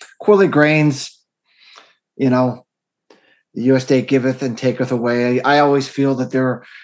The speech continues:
they just have a number they wanna come up with, and they just find a way to make the numbers work. And it,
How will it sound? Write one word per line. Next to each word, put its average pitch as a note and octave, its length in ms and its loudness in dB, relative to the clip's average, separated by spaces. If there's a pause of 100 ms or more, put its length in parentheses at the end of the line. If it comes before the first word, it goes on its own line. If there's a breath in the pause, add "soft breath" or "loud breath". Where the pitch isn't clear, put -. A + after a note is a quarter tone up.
(100)
they C3 120 0
just C3 180 -2
have C3+ 100 2
a B2 60 -2
number C3+ 400 2
they B2+ 100 0
wanna B2+ 220 -2
come B2 180 -6
up A#2+ 220 -4
with, A#2+ 260 -6
and A2+ 100 -2
they A2+ 120 -2
just A#2 260 -6 (320)
find B2+ 240 0
a A#2+ 40 -4
way B2 180 0
to A2+ 60 -2
make A#2+ 180 -2
the - 60 -8
numbers A#2 300 -4
work. A#2+ 360 -4
And A2 180 -2 (500 loud breath)
it, D#3+ 300 0